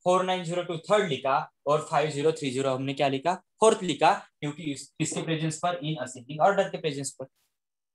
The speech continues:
किसके ऊपर? In ascending order के ऊपर। ऐसा ही जो पूरा classification है, systematically जो अरेंजमेंट होता है, किसका? Living organism का।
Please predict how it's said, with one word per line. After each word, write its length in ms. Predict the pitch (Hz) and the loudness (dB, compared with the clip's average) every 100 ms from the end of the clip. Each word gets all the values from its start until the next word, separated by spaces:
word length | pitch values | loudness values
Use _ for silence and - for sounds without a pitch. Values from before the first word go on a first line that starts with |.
| _ _ _ _ _ _ _ | _ _ _ _ _ _ _
किसके 460 | 131 - 175 180 175 | -2 0 2 4 2
ऊपर? 380 | 156 214 277 - _ - | 4 4 4 -2 _ -6
In 320 | 170 220 - | -4 -4 -4
ascending 600 | 139 - 139 139 165 247 240 - | -4 -4 -6 -6 -6 -6 -8 2
order 320 | 180 202 202 156 | 4 6 4 2
के 60 | |
ऊपर। 480 | 139 120 143 196 - - _ - | -2 4 6 6 2 -12 _ 2
ऐसा 320 | 156 180 233 | 4 6 6
ही 200 | 233 226 | 6 6
जो 200 | 160 202 | 4 2
पूरा 320 | 202 185 175 | 2 2 2
classification 840 | 156 151 139 - - 143 139 - 135 | 4 2 2 0 -2 -6 -10 -8 -10
है, 60 | |
systematically 800 | - 196 - 185 156 - 156 143 | -6 -6 -2 -2 -2 -4 -6 -4
जो 120 | 131 | -2
अरेंजमेंट 580 | 135 185 208 165 135 - | 2 4 4 2 -4 -10
होता 240 | 120 123 | -10 -8
है, 120 | 117 123 | -8 -6
किसका? 640 | 196 - 143 147 233 240 - _ | -4 0 4 4 4 0 -10 _
Living 280 | 139 160 202 | -2 0 0
organism 560 | - 160 160 170 139 127 | 2 2 2 2 0 -4
का। 260 | 110 - | -6 -16